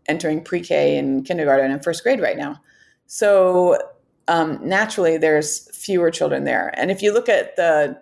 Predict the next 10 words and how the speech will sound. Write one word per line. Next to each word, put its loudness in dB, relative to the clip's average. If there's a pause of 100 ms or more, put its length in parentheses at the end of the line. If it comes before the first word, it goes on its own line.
preschools 0
on 2
the 0
island 2
and 2
you 0
talk -4
to -2
mepa, 2
the 2